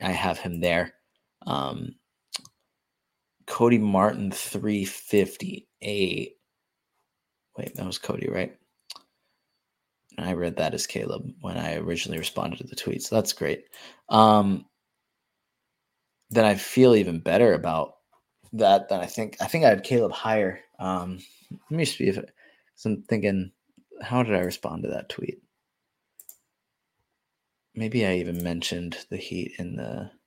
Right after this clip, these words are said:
no, I didn't. Okay, so that's why it was fine. Um, I like the Martin twins as basketball players.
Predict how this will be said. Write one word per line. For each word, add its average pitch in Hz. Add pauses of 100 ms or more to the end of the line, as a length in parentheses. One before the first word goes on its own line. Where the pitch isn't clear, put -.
(1080)
no, 143
I 110
didn't. 95
Okay, 101
so -
that's 92
why 101
it 98
was 98
fine. 87 (460)
Um, 120 (380)
I 117
like 143 (360)
the 180
Martin 120
twins 123
as 92
basketball 90
players. 95